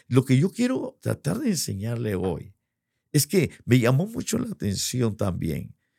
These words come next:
que dentro de los siete otorgamientos de Dios al hombre para prosperidad,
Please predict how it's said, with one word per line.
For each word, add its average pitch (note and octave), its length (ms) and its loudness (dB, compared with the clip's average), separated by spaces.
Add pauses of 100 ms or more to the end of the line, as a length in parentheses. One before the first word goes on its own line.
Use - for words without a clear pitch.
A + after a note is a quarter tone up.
(240)
que C#3+ 120 8
dentro C#3 420 4
de B2+ 100 8
los B2 180 2
siete A3 340 2
otorgamientos C3 880 2
de G2 120 2
Dios G#2+ 320 -2
al G2 220 0
hombre A#2 300 0
para E2+ 340 -8
prosperidad, B1 800 -10